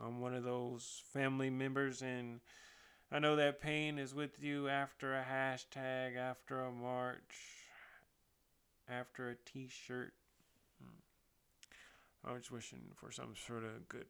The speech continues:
part in the day. Please, everyone, go check out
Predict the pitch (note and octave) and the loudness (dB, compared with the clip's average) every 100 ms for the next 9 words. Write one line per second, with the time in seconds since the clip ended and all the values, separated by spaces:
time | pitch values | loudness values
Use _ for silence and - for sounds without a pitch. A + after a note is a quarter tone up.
0 | - - - - - - - - - - | -12 -10 -10 -12 -14 -14 -14 -16 -20 -20
1 | _ _ _ _ _ _ - - - - | _ _ _ _ _ _ -20 -20 -20 -20
2 | - - - _ A#3+ C4+ C4+ C4+ B3+ G#3 | -20 -20 -20 _ 10 12 12 12 12 12
3 | G3+ A3 G#3+ A3 G#3+ G#3+ G#3+ G3+ - - | 10 10 10 12 12 12 12 6 0 -10
4 | _ _ _ - D3 G3 G3+ G3+ G3 G3 | _ _ _ -6 10 12 12 12 12 12
5 | E3+ - - _ _ _ - - G#3+ G3 | 6 2 -8 _ _ _ -6 10 12 12
6 | G3+ G3 F#3+ F#3 D3 | 12 12 12 12 12